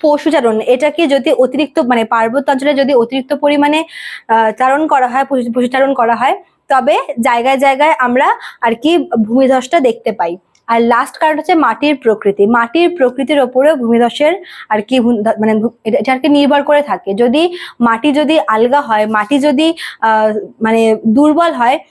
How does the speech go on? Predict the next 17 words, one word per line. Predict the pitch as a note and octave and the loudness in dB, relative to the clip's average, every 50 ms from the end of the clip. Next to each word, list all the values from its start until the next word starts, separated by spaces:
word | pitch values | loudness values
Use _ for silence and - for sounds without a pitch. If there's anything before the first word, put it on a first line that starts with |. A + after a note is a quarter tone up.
| _ _ _ | _ _ _
তবে | - B3 B3 C#4 D4 | -2 0 0 0 -2
কিন্তু | B3+ D4+ C#4+ C4+ - B3+ | 0 -2 -2 0 2 2
মাটি | C#4+ C4+ A#3 - - D4+ D#4+ D4 - C#4 | 2 2 0 -2 -2 -2 -2 0 0 0
এমনি | C4 C4 C#4 D4 D4+ | 0 2 2 2 2
এমনি | D#4 D4+ D#4 E4 F#4+ A4 A4+ A4+ - - - | 2 2 4 2 2 2 0 -4 -10 -8 -4
আর | B3+ B3 B3 | -2 -2 -2
কি | B3+ D4+ D#4+ | 0 -2 -2
ধসে | B3 A#3 A#3 A#3 A#3 - D#4+ | 0 0 -2 -2 0 0 0
নিচের | D4 C4+ A#3+ C4+ B3 | 2 2 2 0 0
দিকে | A3+ C#4 C4+ D#4+ | 0 0 0 2
বসে | B3+ C4+ D4 C#4+ - D#4+ | 2 0 0 0 0 0
যেতে | C4 G#3+ G3 G3+ F#3 | 0 0 0 -2 -4
পারে। | F#3+ F3+ F3 F#3 F#3 F#3 - - _ | -2 -2 -2 -2 -4 -6 -12 -12 _
কাজেই | - A#3+ B3 A#3+ C#4+ D4+ | -2 -2 0 0 0 0
মাটিকে | D4+ C#4 B3 A3 A3 - - C4+ - D4+ | 2 2 0 0 -2 -2 -4 -4 -2 0
কিন্তু | C4+ C#4+ C#4 C4 A3+ | 0 0 0 -2 -4
স্ট্রং | - - - A#3+ G#3+ G#3+ A#3+ C#4 | -6 -4 -2 0 0 0 0 0